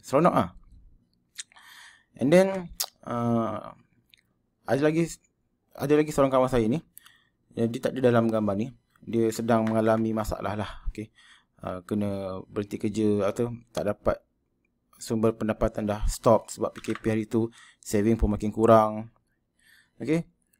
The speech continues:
Ah, yang diorang ni tak ada masalah sebab diorang ni semua lelaki bini, semua kerja, income diorang stabil. Tapi ada juga kawan saya yang ada masalah,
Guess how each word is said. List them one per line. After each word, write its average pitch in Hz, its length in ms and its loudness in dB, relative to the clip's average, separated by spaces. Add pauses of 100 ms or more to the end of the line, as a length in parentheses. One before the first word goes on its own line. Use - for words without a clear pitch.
(140)
Ah, 113 240 0
yang 113 240 2
diorang 123 240 6
ni 170 80 2
tak 120 160 2
ada 117 80 2
masalah 135 320 2
sebab 113 240 0
diorang 113 240 0
ni 127 240 -6
semua 117 320 -4
lelaki 110 240 -6
bini, 113 240 -2
semua 113 160 -8
kerja, 110 560 -2
income 107 320 -6
diorang 107 240 -4 (320)
stabil. 107 480 -4 (1120)
Tapi 139 240 -2
ada 127 240 -2
juga 131 240 4
kawan 117 160 4
saya 123 240 2
yang 127 240 0
ada 110 240 -2
masalah, 110 560 -2